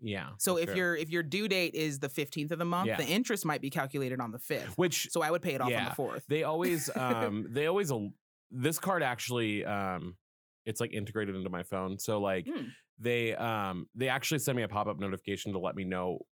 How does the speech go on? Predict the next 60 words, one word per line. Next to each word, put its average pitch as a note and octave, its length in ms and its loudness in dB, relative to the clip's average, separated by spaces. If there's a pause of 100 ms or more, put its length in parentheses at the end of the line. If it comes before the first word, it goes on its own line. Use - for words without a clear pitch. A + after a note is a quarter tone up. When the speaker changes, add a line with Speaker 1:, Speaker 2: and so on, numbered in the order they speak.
(140)
Speaker 1:
before G#2 380 0
the F2 120 -2
interest F2 320 -4
hits, - 220 -2
Speaker 2:
See, F3 180 0
and E3+ 120 -2
that's D#3 180 2
Speaker 1:
which A2+ 100 4
is, G#2+ 60 2
Speaker 2:
smart. C3 220 0
Speaker 1:
which A2+ 100 2
Speaker 2:
That's E3+ 160 0
Speaker 1:
is - 60 -4
Speaker 2:
nice. C#3 80 0 (160)
Speaker 1:
nice. - 220 -2
Speaker 2:
So A3 100 2
that's, G3 180 2
Speaker 1:
And D3 100 2
so E3+ 100 2
Speaker 2:
that's D3+ 100 2
a D3 40 4 (160)
Speaker 1:
that's, E3 100 4
Speaker 2:
good D#3 60 -2
way C#3+ 140 -2
to B2+ 80 -4
help. C#3 180 -2
Speaker 1:
and C#3 140 4
that's C#3+ 260 2
when A2 540 0 (340)
I A#2 80 2
go G#2 240 2
in G2+ 200 2
and G2 80 0
I'm F#2+ 40 -2
like, F#2+ 200 0
"Yeah, C3+ 180 2
pay." F#2 400 -2
Speaker 2:
Yeah, G3+ 380 2
yeah, F#3 180 2
yeah. E3+ 260 0 (100)
Speaker 1:
<laughs> B2 100 -8
Um, B2 520 2
Speaker 2:
I - 60 -4
wish F3 140 2
Speaker 1:
yeah. G#3+ 60 4
Speaker 2:
all A#3+ 120 4
banks C#3+ 300 -4
did A#2+ 160 -6
that, G#2+ 200 -6
Speaker 1:
Yeah, E3 180 4
no, C#3 100 4
Speaker 2:
'cause A#2+ 80 0
people C3+ 120 4
Speaker 1:
definitely. A2 300 0
Speaker 2:
definitely D#3 280 0
benefit C#3 300 -2
from A#2 200 2
that. - 40 -2
Speaker 1:
Definitely. D#2+ 300 -6 (220)
Speaker 2:
Um, D#3+ 440 2